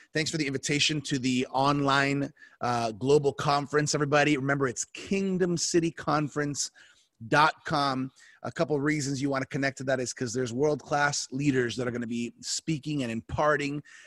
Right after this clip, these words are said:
uh, during that conference. Also, you'll be able to get Pastor Mark's upcoming book, Ready, Fire, Aim, kingdom city conference dot com.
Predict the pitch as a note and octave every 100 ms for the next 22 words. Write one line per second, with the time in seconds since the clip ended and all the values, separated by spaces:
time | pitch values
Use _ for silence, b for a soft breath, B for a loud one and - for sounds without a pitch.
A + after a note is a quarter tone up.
0 | B B2+ C3 C#3 C#3 C3+ - C#3 B2+ C#3
1 | - B2 D#3 - C#3 C3+ C3 C3+ C3+ B2+
2 | C#3+ C#3 - C#3+ C3+ B2+ C3 C3+ - -
3 | D3 - D#3 C#3+ B2+ A2 F3+ - - B
4 | B B B B2+ C3 D#3 E3+ F#3 F#3 -
5 | - D3+ D3+ D3+ D3 - D#3 F3 F#3+ A3
6 | - _ - - _ _ _ _ - -
7 | G3+ F#3+ F#3 - F3 F3 - D3 D3+ D3
8 | C#3+ - B2 C#3+ D#3 - D3+ C3 B2+